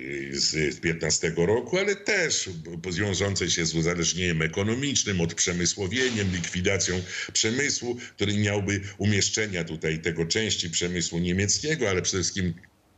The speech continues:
likwidacji konkurencji, a przede wszystkim wyciśnięcia stąd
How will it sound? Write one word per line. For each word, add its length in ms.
likwidacji 640
konkurencji, 600
a 20
przede 100
wszystkim 240
wyciśnięcia 760
stąd 320